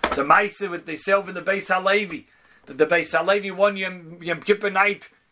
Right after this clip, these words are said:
comes into shul and he sees there's a group of Yidden saying Tehillim. And he sees that there's this wealthy person from the community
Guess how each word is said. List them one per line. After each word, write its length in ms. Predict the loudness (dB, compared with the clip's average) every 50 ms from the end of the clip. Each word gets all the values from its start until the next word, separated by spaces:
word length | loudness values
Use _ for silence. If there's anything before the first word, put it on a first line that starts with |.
| _
comes 300 | -2 0 0 0 -2 -2
into 220 | -2 -2 -2 -4 -4
shul 360 | 0 2 4 4 6 4 4
and 80 | 0
he 60 | -2 -2
sees 340 | -2 0 2 2 2 2
there's 140 | 2 2 2
a 60 | 2
group 280 | 2 2 0 -2 0 -2
of 60 | -2
Yidden 280 | 2 2 2 2 2 0
saying 340 | 4 4 4 4 4 0 -6
Tehillim. 500 | -6 -2 0 0 2 2 2 0 -2 -6 _ _ _ _ -20 -20 -20 _ _ _ _ -2
And 140 | -2 0
he 80 | 0 -2
sees 380 | -4 -4 -6 -4 -4 -4 0 0
that 160 | 0 2 2
there's 200 | 2 0 2 2
this 220 | 0 0 0 2
wealthy 400 | 2 4 4 4 2 0 -4 -6
person 400 | 0 2 4 4 4 2 0 0
from 100 | 0 0
the 100 | -2 -2
community 680 | -2 -4 -2 2 2 4 4 4 4 4 2 2 -2